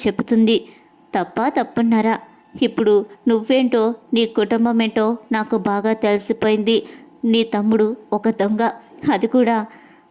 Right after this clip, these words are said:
అత్తయ్య గారి దగ్గర డబ్బులు దొంగిలించింది మీ తమ్ముడే అని అత్తయ్య గారికి తెలిస్తే ఇక మీ తమ్ముడి పరిస్థితి, నీ పరిస్థితి ఏమవుతుందో ఒక్కసారి ఆలోచించుకో" అని చెప్పి మీనాతో అయితే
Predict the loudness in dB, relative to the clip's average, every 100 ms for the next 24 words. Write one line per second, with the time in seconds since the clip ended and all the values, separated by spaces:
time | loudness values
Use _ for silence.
0 | _ _ -6 -2 0 2 0 0 0 0
1 | 0 -2 -6 _ -4 0 0 2 2 2
2 | 2 0 0 0 2 0 -6 -2 0 0
3 | -2 -2 2 2 2 2 0 -4 -8 -8
4 | -2 -2 0 -2 0 -2 0 0 0 0
5 | -2 -4 -12 -10 -4 -2 -2 -4 -2 -2
6 | 0 -2 -2 0 0 0 -2 0 0 0
7 | -2 -2 0 0 0 -2 -2 -2 0 0
8 | -2 -2 0 2 2 0 2 2 0 -2
9 | -14 _ -6 -4 -2 0 0 2 0 0
10 | 0 0 0 0 -2 -2 -2 -4 -8 -8
11 | 0 2 2 0 -2 0 0 0 -2 -4
12 | -2 0 2 2 2 2 0 2 0